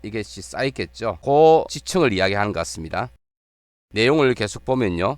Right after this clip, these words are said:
어쨌든 삼십이억 육천만 년 전에 에스 투라는 몬스터 메테오, 아주 거대한 운석이 떨어졌는데, 크기가 에베레스트 산의 네 배, 그리고, 아, 다이너소,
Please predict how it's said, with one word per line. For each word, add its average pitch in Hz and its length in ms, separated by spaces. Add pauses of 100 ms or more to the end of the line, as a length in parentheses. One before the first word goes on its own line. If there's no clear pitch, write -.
어쨌든 123 720
삼십이억 131 840
육천만 135 560
년 110 160
전에 120 460 (100)
에스 - 220 (100)
투라는 110 800
몬스터 156 560
메테오, 101 460 (120)
아주 139 400
거대한 127 800
운석이 151 380
떨어졌는데, 98 800 (100)
크기가 139 680
에베레스트 160 600
산의 139 840
네 98 260
배, 104 280
그리고, 151 600
아, 90 220
다이너소, 139 720